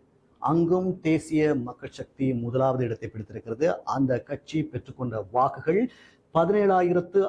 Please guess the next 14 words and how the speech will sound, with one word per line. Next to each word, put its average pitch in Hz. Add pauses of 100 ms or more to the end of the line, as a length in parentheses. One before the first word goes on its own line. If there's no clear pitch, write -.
(160)
ஐநூற்றி 170
அறுபத்தி 147
ஆறு, 147 (320)
பெற்றுக்கொண்ட 127
ஆசனங்கள் 110 (300)
இருபது. 131 (760)
அதே 131
போன்று 139
இரண்டாவது 131
இடத்தில் 123
இருக்கக்கூடிய 123
ஐக்கிய 110
மக்கள் 104
சக்தி 214